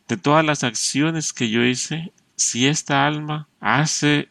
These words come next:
todas estas acciones juntamente conmigo, adquieren el mismo valor, las mismas cualidades.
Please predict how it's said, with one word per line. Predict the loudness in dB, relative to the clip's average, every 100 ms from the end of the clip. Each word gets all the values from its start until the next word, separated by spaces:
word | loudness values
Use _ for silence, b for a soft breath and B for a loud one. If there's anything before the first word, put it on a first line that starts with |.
| _
todas | -2 2 0
estas | -2 -4 -4
acciones | -4 -4 0 0 0 -4 -8 -8
juntamente | -4 -2 0 -2 -2 -4 -2
conmigo, | 0 0 0 -2 -2
adquieren | -2 -2 -4 0 2 4 4 4
el | 2
mismo | 2 0 0 0 2
valor, | 2 0 -2 0
las | 0 0 -2
mismas | -2 -2 -4 -2 -2 -2
cualidades. | -2 0 0 0 0 -2 -2 -4 -4